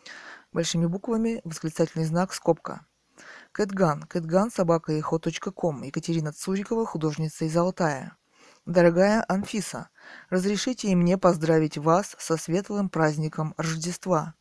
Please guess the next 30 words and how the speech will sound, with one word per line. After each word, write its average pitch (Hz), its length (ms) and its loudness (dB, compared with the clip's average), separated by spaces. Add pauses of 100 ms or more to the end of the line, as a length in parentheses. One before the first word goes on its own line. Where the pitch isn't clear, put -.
(400)
Тоже 240 260 4
надеюсь, 180 640 2
что 160 260 -8
с - 100 -14
этим 160 280 -4
праздником 196 640 2
в 160 80 -6
русские 160 400 -2
души 196 460 -2 (300)
вернется 214 640 2
божественная 160 720 2
любовь 165 480 2
и - 80 -8
красота, 156 640 -2 (300)
такая 214 360 2
же, 202 140 0
как 160 200 0
была 156 240 4
в 151 80 -8
душе 156 400 -2
у 156 80 -4
Христа 160 460 0
к - 120 -10
людям 151 420 0 (260)
и 214 80 -8
ко 220 160 2
всей 180 240 0
жизни 170 320 0
на 165 120 2
земле. 156 480 0